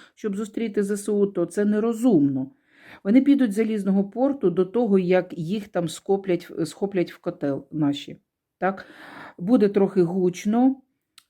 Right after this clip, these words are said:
е, щось горітиме. Ну, та вони підуть, я не бачу там таких, знаєте, жахливих боїв. Вони почують, що там просуваються, вони ж теж є інформація, да? Коли наші вже на лівий берег зайдуть, то вони будуть тікати з того села. Але перед тим, як вони втічуть,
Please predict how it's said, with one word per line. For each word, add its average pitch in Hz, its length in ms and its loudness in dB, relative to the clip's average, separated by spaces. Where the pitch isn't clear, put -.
е, 170 260 0
щось 214 300 -2
горітиме. 170 760 2
Ну, 202 460 -2
та 208 160 0
вони 226 260 2
підуть, 180 400 -4
я 190 80 0
не 202 100 0
бачу 196 280 -2
там 175 160 -6
таких, 165 260 -8
знаєте, 196 460 -2
жахливих 170 480 0
боїв. 156 420 0
Вони 285 320 2
почують, 262 640 2
що 196 140 -10
там 180 260 -2
просуваються, 190 680 -4
вони 160 100 -2
ж 156 100 -18
теж 190 140 -6
є 151 60 -2
інформація, 147 600 -2
да? 180 140 -2
Коли 160 220 0
наші 170 280 -2
вже 151 160 -4
на 156 120 0
лівий 160 240 0
берег 156 300 2
зайдуть, 160 400 -4
то 202 80 -8
вони 226 320 2
будуть 175 300 -2
тікати 151 300 -4
з - 40 -20
того 151 180 -4
села. 143 280 -4
Але 196 200 2
перед 208 500 -4
тим, 165 220 2
як 160 140 -4
вони 175 180 -2
втічуть, 196 500 -4